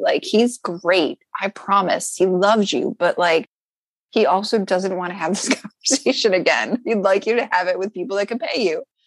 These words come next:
Him paying you is just taking it out of your checking account and putting it in a different checking account. It's not the same.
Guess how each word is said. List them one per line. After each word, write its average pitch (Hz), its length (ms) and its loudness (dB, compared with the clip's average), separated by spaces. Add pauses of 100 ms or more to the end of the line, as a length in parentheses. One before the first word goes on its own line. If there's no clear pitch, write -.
(200)
Him 302 220 0
paying 202 340 2
you 196 180 4
is 233 220 2
just - 340 -2
taking 226 360 0
it 233 80 2
out 208 160 2
of 240 80 0
your 285 100 -2
checking 330 380 0
account 202 320 0
and 202 80 -8
putting 202 200 -2
it 226 100 -2
in 247 100 -4
a 285 100 -2
different 330 300 2
checking 196 320 -2
account. - 340 -8
It's - 180 -12
not 269 220 2
the 302 80 4
same. 226 400 0